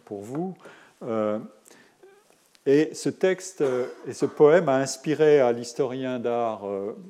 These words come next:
fameux Ernst Gombrich sa formule qui est restée et qui est souvent citée, «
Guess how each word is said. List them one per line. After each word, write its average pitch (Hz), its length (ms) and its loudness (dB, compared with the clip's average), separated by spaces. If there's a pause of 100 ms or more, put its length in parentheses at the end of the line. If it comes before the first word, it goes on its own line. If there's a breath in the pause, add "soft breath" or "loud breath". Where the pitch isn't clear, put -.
(140)
fameux 117 640 -2
Ernst 127 400 -8
Gombrich 135 800 0 (500 loud breath)
sa - 220 0
formule 135 680 -2 (600 soft breath)
qui - 160 -16
est 110 40 -8
restée 139 680 -2
et - 20 -2
qui - 180 -6
est 107 40 -2
souvent 131 320 -4
citée, « - 560 -4